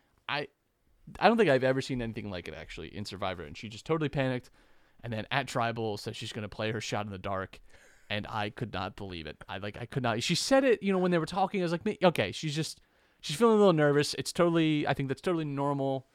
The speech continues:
I, you know, I'm sure it is. You know, the, the, the first vote, you wanna get it right, and you're not,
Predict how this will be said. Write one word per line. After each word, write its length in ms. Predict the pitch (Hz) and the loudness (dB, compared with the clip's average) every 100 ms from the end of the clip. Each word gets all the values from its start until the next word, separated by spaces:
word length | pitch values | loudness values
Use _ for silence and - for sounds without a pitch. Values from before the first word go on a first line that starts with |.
| _ - | _ -10
I, 160 | 104 104 | -8 -6
you 100 | 113 | -6
know, 100 | 113 | -6
I'm 80 | 120 | -4
sure 300 | - 151 135 | 0 2 2
it 60 | |
is. 280 | 135 131 123 | 2 0 -2
You 80 | 123 113 | -4 -4
know, 40 | |
the, 180 | 110 101 | -6 -10
the, 120 | 127 120 | -10 -12
the 80 | |
first 260 | 113 151 143 | -8 -8 -6
vote, 220 | 131 127 | -4 -4
you 60 | 131 | -2
wanna 140 | 131 | -2
get 120 | 135 | -2
it 60 | 120 | -2
right, 320 | 120 127 127 | 0 0 0
and 140 | 123 113 | -2 -4
you're 140 | 123 | -4
not, 280 | 120 127 113 | -2 -2 -4